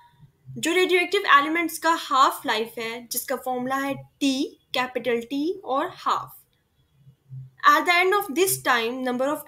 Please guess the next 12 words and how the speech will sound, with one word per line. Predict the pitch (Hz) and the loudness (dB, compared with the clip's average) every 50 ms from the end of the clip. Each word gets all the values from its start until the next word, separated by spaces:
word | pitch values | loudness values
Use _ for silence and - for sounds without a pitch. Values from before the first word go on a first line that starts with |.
| - - 240 | 0 2 2
atoms | 220 - 240 233 247 277 277 - - - | 2 0 -4 -4 -4 -6 -6 -8 -8 -6
in | 254 247 | -6 -4
the | 262 277 | -4 -4
sample | 277 - - 277 262 254 247 240 240 - - 311 320 339 330 302 240 233 | -4 -4 -4 -2 -2 -2 -4 -6 -8 -6 -4 -2 -2 -2 -2 -2 -2 -2
will | 262 262 262 220 | -2 -2 -4 -4
become | 254 247 - 262 262 277 285 277 - 127 | -6 -4 -2 -2 0 0 -2 -6 -8 -14
half। | 240 208 - - - _ _ _ _ _ _ _ _ _ _ - | -14 -14 -14 -16 -20 _ _ _ _ _ _ _ _ _ _ -12
Then | 226 247 262 254 | -6 -6 -2 -2
the | 277 277 | 0 0
second | 277 - 359 339 349 427 427 453 370 | 0 0 0 0 2 2 2 2 2
half | 370 339 320 330 330 - | 4 4 4 4 2 2
life | 320 302 294 294 311 - | 2 4 4 4 2 -2